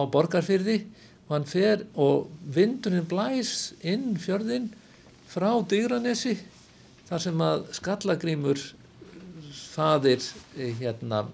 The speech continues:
Egils, var heygður. Og ég tel að sagan segi okkur að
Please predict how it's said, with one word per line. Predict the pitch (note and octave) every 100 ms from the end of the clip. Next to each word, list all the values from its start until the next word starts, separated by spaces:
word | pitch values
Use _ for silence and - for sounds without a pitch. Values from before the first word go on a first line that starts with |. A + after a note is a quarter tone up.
| -
Egils, | C3 A#2+ C#3 -
var | D#3+
heygður. | D3+ C4+ G#3 G#2 - - - - - - - - - - -
Og | - C#3 C3+ C3 C3+ C3+
ég | D3 F#3+ G3+ -
tel | - E3 D3
að | C#3+ C#3
sagan | - D#3 D#3 C#3+
segi | C#3 D#3 C#3
okkur | A#2 A#2 B2+
að | B2 B2 -